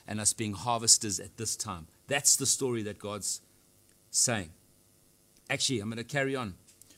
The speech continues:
with this little part. I was gonna do this after my text.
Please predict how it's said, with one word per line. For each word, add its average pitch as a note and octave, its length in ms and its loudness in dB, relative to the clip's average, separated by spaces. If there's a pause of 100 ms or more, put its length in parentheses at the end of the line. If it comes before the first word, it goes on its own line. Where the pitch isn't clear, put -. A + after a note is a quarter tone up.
(160)
with A2+ 160 -4
this C3 220 4
little B2 160 -2
part. G#2+ 340 -2
I G#2 60 -6
was G2 100 -6
gonna A2 200 -4
do A2 140 -6
this G#2+ 240 0
after A2 300 -4
my G#2 140 -6
text. - 460 -10